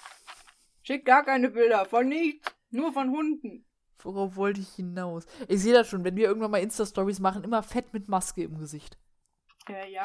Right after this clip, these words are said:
Speaker 1: klar.
Speaker 2: Was bei meinen Haaren total sinnvoll ist, weil man mich dann natürlich nie wieder erkennen wird. Ähm,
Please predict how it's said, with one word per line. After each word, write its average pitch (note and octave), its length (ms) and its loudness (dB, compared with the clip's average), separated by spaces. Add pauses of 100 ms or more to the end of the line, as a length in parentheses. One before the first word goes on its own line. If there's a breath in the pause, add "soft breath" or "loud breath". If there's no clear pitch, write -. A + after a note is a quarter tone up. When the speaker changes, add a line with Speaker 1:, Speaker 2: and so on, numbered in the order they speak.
Speaker 1:
klar. G#3+ 180 -4
Speaker 2:
Was G#3+ 220 4
bei G#3+ 160 8
meinen A#3 400 4
Haaren B3 460 8
total A#3 560 6
sinnvoll G3+ 460 0
ist, E3 240 -6
weil F3+ 100 0
man F#3+ 120 0
mich G3 140 -2
dann G3 140 2
natürlich G#3 400 0
nie D4+ 340 -2
wieder C#4+ 160 6
erkennen F3+ 400 2
wird. E3+ 240 -6 (1120 soft breath)
Ähm, G3 640 -2